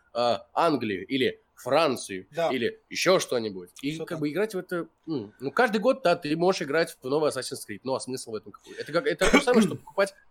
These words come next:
Speaker 1: Каждый год, э, и есть такие люди, они покупают, и я за них рад, но каждый год покупают новую фифу.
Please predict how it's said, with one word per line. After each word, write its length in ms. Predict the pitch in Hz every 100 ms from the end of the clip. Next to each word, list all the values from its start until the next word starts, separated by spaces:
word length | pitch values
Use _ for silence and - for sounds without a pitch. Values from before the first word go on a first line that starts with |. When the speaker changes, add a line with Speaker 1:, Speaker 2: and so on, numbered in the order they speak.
| _
Speaker 1:
Каждый 300 | - 170 165
год, 240 | 165 226 -
э, 400 | 143 147 147 135
и 220 | 139 -
есть 260 | 147 190 -
такие 240 | 131 131
люди, 220 | 139 196
они 140 | 131 117
покупают, 440 | - 113 196 -
и 40 | 123
я 40 |
за 60 | 131
них 160 | 143
рад, 260 | 190 208 -
но 180 | 131 127
каждый 260 | 190 185 156
год 160 | 185
покупают 300 | _ 156 156
новую 180 | 143 143
фифу. 360 | - 131 101